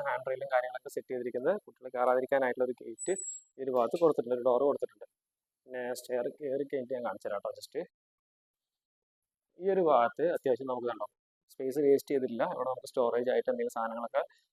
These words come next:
ഓൾഡ് സാധനങ്ങളൊക്കെ സ്റ്റോക്ക് ചെയ്ത് വെക്കാൻ വേണ്ടിയിട്ട് ഒരു സ്പേസ് ഈ ഒരു ഭാഗത്ത് കൊടുത്തിട്ടുണ്ട്.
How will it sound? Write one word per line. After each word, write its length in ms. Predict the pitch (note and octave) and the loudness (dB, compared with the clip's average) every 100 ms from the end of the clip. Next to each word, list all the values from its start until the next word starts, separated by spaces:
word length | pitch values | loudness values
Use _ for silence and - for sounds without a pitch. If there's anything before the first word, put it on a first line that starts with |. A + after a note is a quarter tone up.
| _ | _
ഓൾഡ് 200 | A#2+ A#2+ A#2+ | -6 -6 -2
സാധനങ്ങളൊക്കെ 380 | B2 A#2 A#2+ A#2+ | -2 0 0 -2
സ്റ്റോക്ക് 280 | - A2+ - | -4 -4 -2
ചെയ്ത് 120 | A#2 | -2
വെക്കാൻ 240 | A#2 A#2 A2+ | 0 0 0
വേണ്ടിയിട്ട് 260 | A2+ A2+ | -2 -2
ഒരു 80 | A#2 | -4
സ്പേസ് 320 | - A2+ - | -4 -6 -4
ഈ 40 | A#2+ | -2
ഒരു 80 | A2+ | -2
ഭാഗത്ത് 180 | A2 A#2 | -2 -4
കൊടുത്തിട്ടുണ്ട്. 400 | G#2+ - A2 | -6 -6 -2